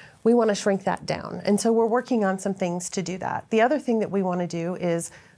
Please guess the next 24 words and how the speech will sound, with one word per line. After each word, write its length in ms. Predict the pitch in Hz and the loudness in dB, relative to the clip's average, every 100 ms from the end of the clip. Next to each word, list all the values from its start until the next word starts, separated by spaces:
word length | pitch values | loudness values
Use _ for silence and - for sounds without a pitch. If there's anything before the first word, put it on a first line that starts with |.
| - | 0
move 340 | 196 233 233 - | 4 4 2 0
our 340 | 190 190 190 180 175 | 2 4 2 0 0
basic 340 | 220 233 240 - | 2 2 -2 -4
functions 580 | 208 220 - 285 285 | -4 -2 -4 -4 -2
into 260 | - 208 202 | 0 -2 -2
the 80 | 202 | -10
cloud. 320 | - - - _ _ - - - - - | -10 -12 -14 _ _ -20 -20 -20 -20 -4
Um, 240 | 180 175 202 | 0 0 2
and 120 | 220 | 2
so 120 | 226 | 2
we're 160 | 202 214 | 4 2
working 460 | 202 220 262 269 | 2 0 2 0
towards 480 | 262 180 196 202 196 | 0 0 0 0 0
moving 280 | 196 196 208 | 0 0 -2
things 320 | 202 190 196 | -2 -2 -2
like 180 | 175 175 | -4 -4
our 80 | 196 | -4
case 300 | - 196 - | -2 -2 2
management 460 | 262 302 285 175 | 2 2 -2 -8
system 420 | - 180 - 190 | -6 -6 -2 -2
from 220 | 196 208 196 | 0 2 2
an 60 | |
on-premise 500 | 196 202 196 196 180 | 4 0 0 -2 -2
system 560 | - 185 - 160 160 | -4 -4 -4 -4 -6